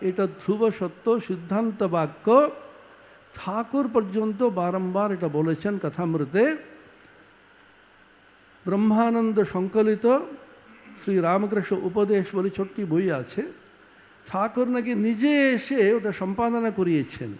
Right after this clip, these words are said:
ঠাকুর বলেছেন, "দেখো, এই রে রাখাল, আমি তো ওইরকম বলিনি, এরকম বলেছি।" সেদিন বইয়ের নাম আমি ভাবি ব্রহ্মানন্দ সংকলিত স্বয়ং রামকৃষ্ণ সম্পাদিত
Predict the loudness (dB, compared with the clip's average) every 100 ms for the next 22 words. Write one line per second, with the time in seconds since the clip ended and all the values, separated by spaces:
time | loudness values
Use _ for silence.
0 | -18 -20 -20 -20 -20 -20 _ -4 -4 0
1 | 0 2 0 0 -2 0 -4 -4 -2 0
2 | 2 2 0 -2 0 0 0 4 4 4
3 | 2 2 0 2 4 4 4 0 0 -2
4 | -8 -18 -20 -20 -20 -20 -20 -20 -20 -16
5 | 0 0 0 -2 0 4 2 2 0 -2
6 | -2 -2 -2 0 0 2 0 -2 -12 -20
7 | -20 -20 -20 -14 -4 -2 2 2 2 2
8 | 0 0 -2 -4 0 0 0 2 0 0
9 | -10 -20 -20 -20 -20 -2 0 2 2 2
10 | 2 0 0 0 0 -2 -2 -4 0 2
11 | 2 0 4 6 6